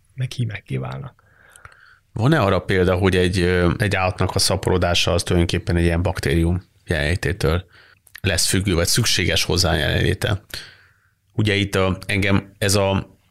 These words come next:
Speaker 2: citoplazmatikus nem meghatározás egy kicsit eszembe juttatta a mitokondriumnak és a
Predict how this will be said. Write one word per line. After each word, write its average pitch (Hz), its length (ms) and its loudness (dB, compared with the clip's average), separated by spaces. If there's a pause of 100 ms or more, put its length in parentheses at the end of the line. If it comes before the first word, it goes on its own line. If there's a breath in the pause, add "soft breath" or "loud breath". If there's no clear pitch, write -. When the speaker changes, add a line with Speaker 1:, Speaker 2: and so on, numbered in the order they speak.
(180)
Speaker 2:
citoplazmatikus 101 760 0
nem 95 140 2
meghatározás 92 720 0
egy 92 140 0
kicsit - 440 0 (680 loud breath)
eszembe 92 400 0
juttatta 90 720 0
a 85 220 -2
mitokondriumnak 90 1000 2
és 87 220 2
a 85 300 0